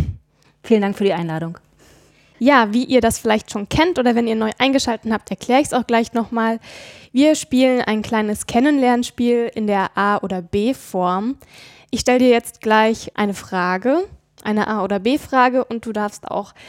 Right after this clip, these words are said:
Speaker 2: leider, ohne dich zu erklären, nur mit A oder B antworten. Okay, legen wir los. Sitzen oder stehen?
Speaker 1: Stehen.
Speaker 2: Essen oder trinken?
Speaker 1: Trinken.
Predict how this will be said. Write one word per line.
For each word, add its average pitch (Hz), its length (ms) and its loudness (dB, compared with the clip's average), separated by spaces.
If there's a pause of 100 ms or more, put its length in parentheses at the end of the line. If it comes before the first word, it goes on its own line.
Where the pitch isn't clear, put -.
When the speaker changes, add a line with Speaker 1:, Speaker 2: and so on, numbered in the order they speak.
(280)
Speaker 2:
leider, 254 560 4
ohne 247 140 4
dich 226 160 -2
zu - 120 -4
erklären, 208 420 0
nur 214 100 0
mit 208 200 -4
A 190 160 2
oder 185 160 -4
B 185 160 -6
antworten. 185 600 -8 (1200)
Okay, 233 320 0 (220)
legen 220 440 0
wir 269 80 2
los. - 440 -2 (1120)
Sitzen 294 540 -2
oder 262 200 2
stehen? 185 600 -2
Speaker 1:
Stehen. 175 380 -4 (840)
Speaker 2:
Essen 240 320 0
oder 196 200 -6
trinken? - 520 -4 (320)
Speaker 1:
Trinken. 165 420 -6